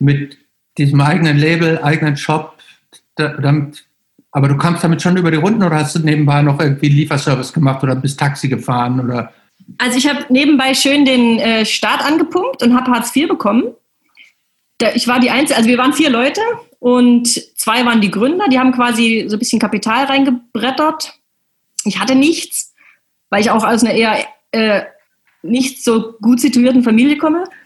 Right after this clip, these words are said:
Speaker 2: Und dann hatte ich, ähm, hatte ich die ganze Zeit Hartz vier. Ich hatte irgendwie immer Glück, muss ich sagen, glaub ich zumindest, dass da irgendwie Bearbeiter waren, die gesagt haben, „Ja, okay.“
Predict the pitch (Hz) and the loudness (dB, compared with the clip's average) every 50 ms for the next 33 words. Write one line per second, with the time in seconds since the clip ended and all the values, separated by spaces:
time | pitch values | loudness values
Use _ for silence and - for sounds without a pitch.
0 | _ _ _ _ _ _ - _ _ - - 233 226 233 233 233 226 226 196 - | _ _ _ _ _ _ -20 _ _ -2 0 2 2 4 4 4 4 2 2 0
1 | - - - _ _ _ _ _ _ _ _ _ _ - - 240 240 233 226 - | -4 -6 -6 _ _ _ _ _ _ _ _ _ _ -4 -2 0 2 2 2 2
2 | 233 240 233 262 254 240 240 - - - - 233 226 220 214 214 214 208 208 208 | 2 2 2 2 2 2 2 0 -2 -2 -2 -2 0 0 0 0 0 2 2 2
3 | 208 208 208 196 - _ _ _ _ _ _ _ _ _ _ - - - 208 214 | 2 2 0 -2 -4 _ _ _ _ _ _ _ _ _ _ -20 -10 -6 -2 0
4 | 214 247 262 277 277 269 214 220 247 320 294 262 285 269 - - - _ _ - | 0 0 0 0 0 -2 -2 0 0 2 2 2 0 0 -2 -4 -10 _ _ -20
5 | _ _ _ _ _ _ _ - 233 214 202 196 - 233 233 233 - - - 226 | _ _ _ _ _ _ _ -8 -6 -4 -4 -2 -2 -2 -4 -4 -6 -4 -2 -2
6 | - 240 - 208 220 269 285 285 240 269 311 339 285 - - 220 302 330 - 311 | 0 0 0 0 2 2 2 2 4 2 2 2 2 0 0 -2 -2 0 0 0
7 | 262 254 - - - - 214 247 302 285 240 214 226 277 294 - - 262 254 277 | 0 0 -2 -4 -6 -4 -4 -2 -2 0 0 0 -2 -2 -4 -2 0 0 0 0
8 | 320 330 - _ _ - - - - - - - _ - - 226 220 - - - | 0 -4 -8 _ _ -20 -20 -20 -20 -20 -20 -20 _ -6 -4 -2 -2 -2 -4 -6
9 | - - - - 220 196 233 262 269 294 254 240 254 247 240 240 240 233 226 220 | -8 -10 -4 -2 -2 0 2 2 4 4 4 4 4 4 4 4 2 2 0 0
10 | - - - _ _ - 165 160 214 233 254 247 262 262 226 214 220 233 247 254 | -4 -8 -16 _ _ -2 0 0 2 2 2 2 0 0 0 0 2 2 4 2
11 | 233 226 214 220 208 214 - 240 220 185 175 196 214 - - 202 202 220 233 202 | 2 2 0 0 -2 0 0 0 0 2 2 0 0 0 -2 0 0 0 0 -2
12 | - _ | -4 _